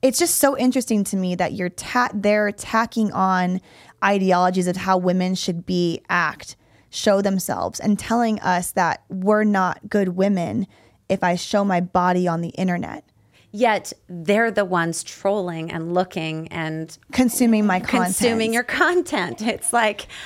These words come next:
Speaker 1: It's really
Speaker 2: what?
Speaker 1: hard for me. And I sat across from this man and he was like, um, "You want a traditional man." And I'm like,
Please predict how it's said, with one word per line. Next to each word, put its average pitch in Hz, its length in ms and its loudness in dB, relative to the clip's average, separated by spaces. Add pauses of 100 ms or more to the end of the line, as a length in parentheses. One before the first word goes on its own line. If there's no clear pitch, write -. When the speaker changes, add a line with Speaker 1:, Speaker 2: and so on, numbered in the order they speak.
(140)
Speaker 1:
It's 254 280 0
really 247 520 2
Speaker 2:
what? 233 80 0
Speaker 1:
hard 285 260 2
for 226 160 -2
me. 185 260 0
And 196 100 0
I 202 120 2
sat 220 240 2
across 214 400 0
from 196 160 2
this 180 180 -2
man 208 540 2
and 196 100 0
he 196 160 -4
was 190 180 -2
like, 180 280 0 (560)
um, 196 240 2
"You 214 220 4
want 226 160 4
a 214 60 2
traditional 208 400 0
man." 220 280 2
And 202 80 2
I'm 196 120 0
like, 196 200 -2